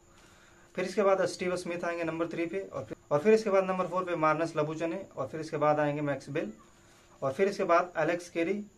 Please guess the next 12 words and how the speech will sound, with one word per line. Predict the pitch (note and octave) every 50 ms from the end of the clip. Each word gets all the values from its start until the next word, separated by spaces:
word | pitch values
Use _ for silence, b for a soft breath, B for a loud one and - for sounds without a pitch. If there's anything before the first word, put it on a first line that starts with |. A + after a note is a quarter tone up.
| b b b b -
लेकिन | E3 E3+ F3+ F3
इनका | E3+ E3 E3 F#3 F#3
performance | F#3 E3 C#3+ D#3+ D#3+ D#3 D#3+ D#3
पिछले | D#3 D#3+ D3 E3 E3
कुछ | E3 E3 D#3+ D#3+
मैचों | D#3 D3+ D3 D#3 D3
से | D3 D#3+
सही | D3 D3 C#3+ C#3+ D3+
नहीं | D3 D3 D3+ D3+
चल | D#3 D3+ D3
रहा | C#3+ D3 D3 D3
है, | D3+ -